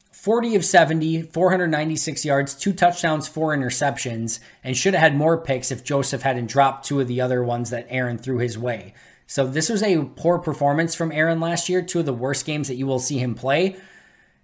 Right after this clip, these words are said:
And Green Bay was still competitive in both of those games. So if Jordan Love can play better than the two touchdown, four interception performance from Rodgers the last two games, I think that Green Bay has a real legitimate chance to be the better offense and maybe the better team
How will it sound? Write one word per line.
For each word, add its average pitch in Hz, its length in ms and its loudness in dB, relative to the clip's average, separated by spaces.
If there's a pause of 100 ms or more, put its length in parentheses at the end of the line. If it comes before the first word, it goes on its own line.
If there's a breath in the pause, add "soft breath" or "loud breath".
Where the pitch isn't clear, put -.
(180)
And 170 280 0
Green 196 200 2
Bay 254 100 4
was 214 180 0
still 208 320 2
competitive 156 760 0
in 143 160 -4
both 151 240 0
of 151 80 -10
those 139 220 0
games. 131 600 -6
So 139 460 0
if 127 160 -4
Jordan 202 280 2
Love 185 180 6
can 147 160 -2
play 156 280 2
better 139 420 0
than 147 200 0
the 135 360 4
two 170 120 -2
touchdown, 156 420 2
four 151 200 -2
interception 151 500 0
performance 156 500 -2
from 120 160 -6
Rodgers 156 440 -4
the 160 80 -6
last 165 400 -2 (160)
two 180 160 -4
games, 190 460 -2 (800 soft breath)
I 127 80 -6
think 170 280 -2
that 156 420 0
Green 147 200 -2
Bay 165 100 2
has 147 180 0
a 147 60 -2
real 131 200 0
legitimate 147 440 -2
chance 165 340 -4
to 139 80 -6
be 139 340 -4
the 131 200 -4
better 131 380 0
offense 139 420 2
and 127 120 -2
maybe 143 220 0
the 131 100 -4
better 131 280 -2
team 131 500 -4